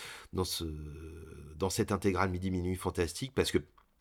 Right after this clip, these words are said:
il y a beaucoup de regards masculins dans Midi Minuit Fantastique, on le sait, il y avait quand même une majorité d'hommes qui, à aller voir les films en salle ou, ou à écrire dans la revue,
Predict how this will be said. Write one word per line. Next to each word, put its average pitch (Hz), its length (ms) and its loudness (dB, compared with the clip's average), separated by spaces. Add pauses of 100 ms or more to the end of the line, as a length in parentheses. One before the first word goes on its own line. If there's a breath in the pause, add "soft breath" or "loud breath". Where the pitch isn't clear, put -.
(200)
il 92 60 -4
y 113 40 8
a 107 40 6
beaucoup 143 300 8
de 131 80 12
regards 101 380 12
masculins 95 520 8
dans 85 140 2
Midi 87 240 0
Minuit 90 160 2
Fantastique, 85 500 -2
on 82 40 0
le 82 60 0
sait, - 180 2
il 110 80 6
y 87 40 6
avait 73 180 -2
quand 95 140 -2
même 95 200 0 (320 loud breath)
une 104 100 4
majorité 127 560 10
d'hommes 117 420 10
qui, - 280 -10
à 104 100 6
aller 120 160 12
voir 117 240 12
les 104 80 6
films 104 260 6
en 101 80 6
salle 107 420 6
ou, 92 40 4 (280 loud breath)
ou 98 100 6
à - 20 6
écrire 117 260 6
dans 107 80 8
la 98 140 10
revue, 104 400 4